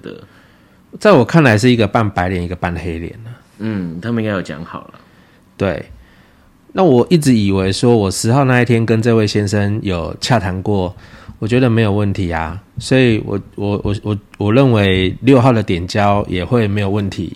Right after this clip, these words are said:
Speaker 2: 也会蛮顺利的。
Speaker 1: 不然干嘛提前点交？
Speaker 2: 对啊，不然我没有意义去做这件事情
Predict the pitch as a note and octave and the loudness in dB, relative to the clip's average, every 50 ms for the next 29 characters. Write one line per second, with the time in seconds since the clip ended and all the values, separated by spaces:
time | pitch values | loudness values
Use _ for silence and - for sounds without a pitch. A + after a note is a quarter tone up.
0 | - - F#2+ G2+ B2 A#2 A2 F#2+ F#2 G2 - - C3 G#2+ G2+ G2 F#2+ F2+ E2+ - | -10 -6 -4 -2 -2 -2 -2 -2 -4 -4 -2 -2 0 0 0 0 -2 -4 -4 -8
1 | D2 - - _ _ - - D#3+ C3 A#2+ A#2 C#3+ C3+ A2+ G2 F#2+ F#2 - G#2+ F#2+ | -10 -12 -14 _ _ -6 -4 -2 -2 -2 -2 -2 -2 0 -2 -2 -4 -4 -8 -8
2 | - F#2+ E2 D#2+ E2+ D2 D2 - - D2 C2+ C2 - G#3+ G3 F3+ F3 E3 D#3+ D#3 | -6 -8 -10 -10 -12 -14 -14 -14 -14 -14 -8 0 4 6 8 8 8 8 6 4
3 | D#3 D3+ - F3+ F3 D3+ A#2+ G#2+ G#2 G#2+ B2+ C3+ A2+ - A2+ A2 G#2+ G#2+ G#2 G#2 | 4 2 2 2 4 4 4 2 0 0 0 0 0 -2 -2 -2 -2 -2 -4 -4
4 | G2+ - - - A#2 G2 - G#2+ G2 F#2 - F#2+ F#2 F2+ F2+ - F#2+ F2+ - - | -6 -8 -6 -6 -6 -4 -2 -4 -4 -2 -4 -4 -4 -4 -6 -6 -6 -6 -6 -8
5 | - | -10